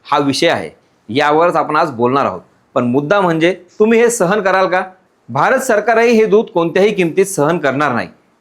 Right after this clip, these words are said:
परंतु या एका प्रकरणामुळं भारत आणि अमेरिकेतील पाच अब्ज डॉलर्सचा वार्षिक व्यापार करार बंद झाला आहे. अमेरिका म्हणते की जर आपल्याला करार करायचा असेल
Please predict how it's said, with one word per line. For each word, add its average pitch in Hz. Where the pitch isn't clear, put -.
परंतु 156
या 143
एका 135
प्रकरणामुळं 160
भारत 190
आणि 233
अमेरिकेतील 202
पाच 185
अब्ज 160
डॉलर्सचा 147
वार्षिक 127
व्यापार 147
करार 139
बंद 147
झाला 127
आहे. 87
अमेरिका 160
म्हणते 156
की -
जर 220
आपल्याला 208
करार 185
करायचा 175
असेल 147